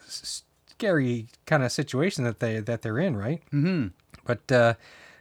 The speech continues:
Speaker 1: they, uh, they did it. They, so they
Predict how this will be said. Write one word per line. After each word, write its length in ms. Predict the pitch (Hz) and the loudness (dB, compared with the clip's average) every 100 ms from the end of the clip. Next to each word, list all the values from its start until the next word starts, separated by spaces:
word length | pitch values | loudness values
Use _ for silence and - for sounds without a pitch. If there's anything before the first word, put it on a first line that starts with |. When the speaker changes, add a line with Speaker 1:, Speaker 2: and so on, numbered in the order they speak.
| - | -4
Speaker 1:
they, 340 | 131 131 131 | 0 2 4
uh, 400 | 131 127 123 123 - _ _ - | 6 6 4 0 -8 _ _ -20
they 440 | 151 123 135 131 | -12 0 0 2
did 220 | 123 147 | 4 4
it. 140 | 190 165 | 4 4
They, 300 | 156 143 131 - - | 4 4 0 -8 -16
so 180 | - 160 | 0 2
they 340 | 147 190 214 | 4 4 2